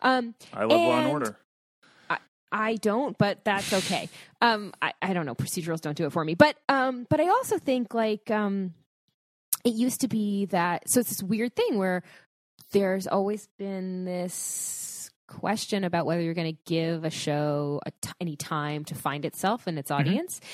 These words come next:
Speaker 1: And I
Speaker 2: Right.
Speaker 1: feel like what's a weird thing now is that, like, some shows get all the time in the world to find themselves and their audience, and they're bad.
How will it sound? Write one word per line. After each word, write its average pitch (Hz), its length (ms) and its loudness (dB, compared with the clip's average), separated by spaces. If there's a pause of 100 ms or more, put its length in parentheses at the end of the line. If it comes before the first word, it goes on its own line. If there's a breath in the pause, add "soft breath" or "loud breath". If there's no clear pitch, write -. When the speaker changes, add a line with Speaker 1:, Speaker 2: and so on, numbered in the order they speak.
(120 loud breath)
Speaker 1:
And 233 120 4
I - 20 10
Speaker 2:
Right. 180 140 4
Speaker 1:
feel 226 120 4
like 262 160 0
what's 214 160 2
a 202 60 4
weird 196 420 0
thing 208 260 0
now 156 340 0
is 220 140 0
that, - 120 -8
like, 170 140 0 (180 loud breath)
some 294 320 4
shows 233 320 2
get - 180 -2
all 190 240 4
the 190 80 -6
time 180 220 0
in 165 60 -2
the 151 80 -2
world 139 480 -2
to 165 160 0
find 156 480 0
themselves 147 340 0
and 147 80 -4
their 104 100 -4
audience, 113 600 -2
and 151 240 0
they're 151 100 2
bad. 139 720 -2